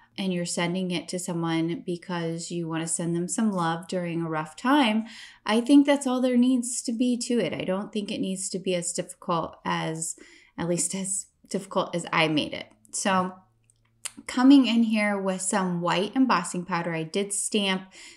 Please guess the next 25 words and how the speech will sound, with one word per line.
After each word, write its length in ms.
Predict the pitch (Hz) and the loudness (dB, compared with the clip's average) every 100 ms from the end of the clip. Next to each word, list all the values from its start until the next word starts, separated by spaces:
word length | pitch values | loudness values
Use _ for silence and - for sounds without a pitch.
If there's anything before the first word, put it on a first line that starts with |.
| _ - | _ -2
the 280 | 196 170 | 0 0
With 300 | 170 196 202 | 0 0 -2
Sympathy 920 | - - 208 196 190 180 180 175 - - | -4 -4 -2 -2 -4 -4 -2 -2 -4 -8
sentiment 720 | - 170 165 185 165 - - | -6 -6 -4 -2 0 -2 -6
that 240 | 185 - | -8 -8
came 480 | - 180 170 175 - | -8 -4 -2 -2 -4
with 220 | 180 190 240 | -8 -6 -6
the 80 | |
set. 440 | 277 - 165 196 - - - - - _ | -4 -2 0 -2 -8 -20 -20 -20 -20 _
And 400 | 214 202 202 196 - _ _ _ _ - | 0 2 2 -2 -8 _ _ _ _ -2
I 80 | 220 | 0
got 220 | 233 415 | 0 0
a 100 | 403 | 0
lot 160 | 269 277 | 2 2
of 180 | 226 - | 0 -6
extra 280 | 233 - 247 | -10 -2 2
embossing 480 | 226 190 190 190 196 | 2 0 -2 -6 -2
powder 500 | 196 175 175 170 - | 0 0 -2 -6 -6
on 460 | 185 180 185 180 170 | 0 0 0 -2 -4
my 160 | 170 | -4
sheet. 480 | 170 - 170 - - | -4 -4 -4 -4 -8
So 180 | - 175 | -4 -2
I 120 | 165 | -2
did 360 | 165 240 269 - | -2 0 0 0
go 300 | 226 214 | 2 2